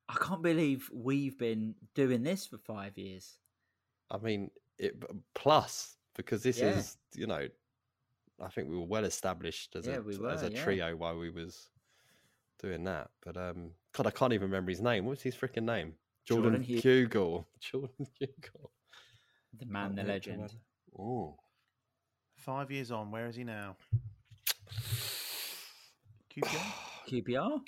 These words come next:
Speaker 2: He, he's been around. He,
Speaker 1: Preston?
Speaker 2: Middlesbrough. He was, like, all around there, wasn't he? Um,
Speaker 3: Hmm.
Speaker 2: the last
Speaker 3: That's
Speaker 2: I
Speaker 3: it.
Speaker 2: remember, it, it was
Speaker 1: I, I think he's at
Speaker 2: Q P R.
Speaker 1: Preston,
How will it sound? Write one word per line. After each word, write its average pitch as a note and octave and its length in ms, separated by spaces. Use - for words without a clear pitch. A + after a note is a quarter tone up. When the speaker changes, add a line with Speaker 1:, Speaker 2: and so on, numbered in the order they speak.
Speaker 2:
He, C3+ 300
he's C3+ 300
been E3+ 180
around. C3 400
He, G#3+ 60
Speaker 1:
Preston? A3+ 340
Speaker 2:
Middlesbrough. D3+ 840
He A2+ 140
was, A2+ 220
like, G#2+ 200
all A#2+ 140
around G2 380
there, E2+ 180
wasn't E2+ 220
he? E2 180
Um, F2 480
Speaker 3:
Hmm. G2+ 260
Speaker 2:
the G#2+ 120
last C#3+ 340
Speaker 3:
That's - 20
Speaker 2:
I B2 80
Speaker 3:
it. - 20
Speaker 2:
remember, G2 440
it, - 120
it - 180
was F#2+ 480
Speaker 1:
I, D3 140
I F#3 40
think D#3+ 240
he's A2+ 180
at G#2+ 80
Speaker 2:
Q - 100
P C3+ 40
R. C3 60
Speaker 1:
Preston, F#2 380